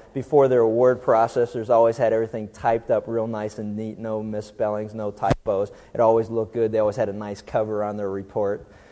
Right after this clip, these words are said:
You know, that kind of person. Everybody remember that kind of person? Didn't you just hate that kind of person?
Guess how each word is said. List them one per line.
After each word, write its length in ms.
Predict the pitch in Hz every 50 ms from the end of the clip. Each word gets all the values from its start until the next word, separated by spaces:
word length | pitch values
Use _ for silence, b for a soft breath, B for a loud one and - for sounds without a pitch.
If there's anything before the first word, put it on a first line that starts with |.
| b b -
You 120 | 139 127
know, 160 | 123 117 110
that 260 | 104 117 120 120 120
kind 180 | - 147 123 120
of 100 | 120 -
person. 320 | - 127 127 127 - 135
Everybody 360 | 123 127 139 156 147 147 139 139
remember 240 | 139 139 139 139
that 180 | 135 139 135 135
kind 140 | 151 139 135
of 60 | 135
person? 280 | - 139 131 - 143 127
Didn't 220 | 156 180 151 127
you 60 | 117
just 180 | 107 113 107 -
hate 240 | - 113 113 113 -
that 180 | 113 110 -
kind 160 | - 117 117
of 80 | 113 -
person? 380 | - 110 113 - 120 117 123